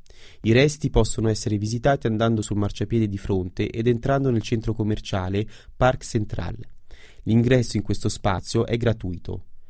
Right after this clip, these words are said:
Nel piano interrato, dove c'è il posteggio, vedrete nel mezzo un recinto chiuso e visitabile che contiene due degli edifici riscontrati durante gli scavi, che furono poi trasportati qui dalla loro ubicazione originale,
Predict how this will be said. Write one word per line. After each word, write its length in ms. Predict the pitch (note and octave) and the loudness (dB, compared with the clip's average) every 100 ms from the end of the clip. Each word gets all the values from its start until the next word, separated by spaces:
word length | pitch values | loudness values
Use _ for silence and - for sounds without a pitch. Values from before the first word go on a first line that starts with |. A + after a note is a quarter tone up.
| - - - | -18 -18 -4
Nel 140 | G2+ | -4
piano 240 | F#2+ B2+ A#2+ | 2 4 4
interrato, 680 | A2 A2 G#2 G2 F#2 G#2+ A2 | 2 0 2 0 0 -2 -2
dove 200 | G#2+ F#2+ | -2 -2
c'è 140 | - | -2
il 80 | G#2 | -4
posteggio, 580 | - G2 - F#2+ F#2 A2 | -2 -4 -2 -4 -2 0
vedrete 420 | A#2 A#2+ C3+ A2 | 2 2 2 0
nel 120 | G#2+ | 0
mezzo 360 | A2 A#2 A2 A#2+ | 2 2 2 0
un 80 | B2+ | 0
recinto 440 | B2 - C#3 B2+ | -2 -2 -4 -4
chiuso 400 | - F#2+ G2 G#2+ | -4 -4 -2 -2
e 140 | - | -2
visitabile 600 | A2 A2+ A#2+ A#2 G#2 A2+ | -2 -4 -2 0 0 -2
che 140 | A#2 A#2+ | -2 -2
contiene 480 | - C3 C#3 B2 A#2 | -2 -2 0 0 2
due 180 | C3+ | 0
degli 160 | C3+ A#2 | 2 2
edifici 460 | A2+ A2 B2 B2 A2 | 0 -4 -6 -4 -2
riscontrati 640 | G2+ - G#2+ - A#2 A#2 | -2 -4 -4 -2 -2 -2
durante 380 | G2+ G2+ G2+ - | -2 0 -2 -4
gli 80 | F#2 | -6
scavi, 560 | - F#2+ F2 F#2 A2 A2 - - | -4 -4 -4 -4 -4 -6 -16 -8
che 140 | - | -4
furono 420 | A2+ - C3 G#2+ | -2 0 0 0
poi 220 | G#2+ B2 A#2 | 0 0 2
trasportati 880 | A2 - B2+ A#2+ C3+ C#3 - D3+ D3+ | -2 -2 -2 0 -2 -2 -2 -4 -2
qui 220 | - C#3+ | 0 0
dalla 220 | C3 G#2+ | 2 2
loro 220 | A2 A2+ | 4 2
ubicazione 520 | A2+ A2 A2+ - B2 A2+ | 2 0 -2 -2 0 2
originale, 680 | G#2 G2 F#2 E2+ E2 F2 | 0 -2 -4 -6 -6 -10